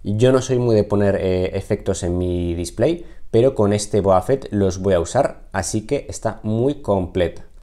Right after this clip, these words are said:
¿Cosas que no me han gustado? Pues tengo que admitir que no le puedo sacar mucho, la verdad. Por decir algo, resulta algo incómodo usar los accesorios en las manos. Últimamente Hot Toys la está poniendo muy duras, eh, muy prieto todo,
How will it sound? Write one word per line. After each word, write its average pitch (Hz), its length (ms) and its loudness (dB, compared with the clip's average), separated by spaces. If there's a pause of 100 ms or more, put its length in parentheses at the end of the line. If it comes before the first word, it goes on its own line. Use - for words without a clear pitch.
(440)
¿Cosas 151 340 2
que 131 220 2
no 131 220 2
me 127 220 0
han 127 320 0
gustado? 123 680 2 (180)
Pues 107 220 2
tengo 131 160 4
que 139 60 4
admitir 131 480 0
que 107 140 2
no 107 80 4
le 135 80 6
puedo 143 160 4
sacar 95 320 2
mucho, 107 480 0
la 80 140 0
verdad. 85 360 0 (420)
Por 113 180 6
decir 120 240 4
algo, 156 380 2 (500)
resulta 139 480 4
algo 135 160 8
incómodo 139 580 6
usar 110 340 0
los 110 200 0
accesorios 98 580 -2
en 123 160 4
las 101 160 2
manos. 123 560 -2
Últimamente 113 540 2
Hot - 320 0
Toys 107 200 4
la 92 100 2
está 101 220 -2
poniendo 98 280 2
muy 117 340 2
duras, 135 500 4
eh, 101 300 4
muy 113 220 0
prieto 113 460 0
todo, 123 320 0